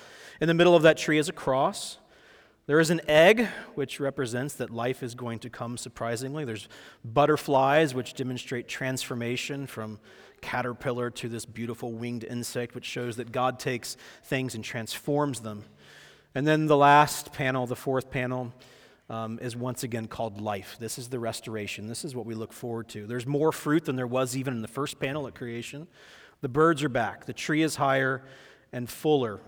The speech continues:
and the panel itself is brighter. What, what God is saying through Paul's pen in Colossians chapter one, verses fifteen through twenty, is that Jesus made all things.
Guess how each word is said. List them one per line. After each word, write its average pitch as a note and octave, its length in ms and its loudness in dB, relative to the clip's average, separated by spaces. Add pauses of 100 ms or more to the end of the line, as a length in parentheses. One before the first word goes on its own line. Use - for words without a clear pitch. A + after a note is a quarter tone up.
(120)
and C3 360 -4
the B2 80 -8
panel B2 400 -6
itself G#2+ 360 -8
is A2+ 100 -16
brighter. - 480 -16 (2250)
What, E3 340 2 (580)
what - 500 -6
God C#3 300 6
is D3 100 4
saying C3+ 420 0
through B2+ 180 -2
Paul's B2 560 -4
pen A2+ 400 -4
in A2+ 100 -6
Colossians A2+ 640 -6
chapter A2+ 340 -6
one, G#2 320 -6
verses G#2 320 -10
fifteen A2 500 -12
through A2 140 -12
twenty, G#2+ 400 -12
is G#2 120 -10
that G#2+ 180 -10 (480)
Jesus A#2+ 400 -8
made G#2+ 260 -8
all G2+ 160 -8
things. G2 520 -20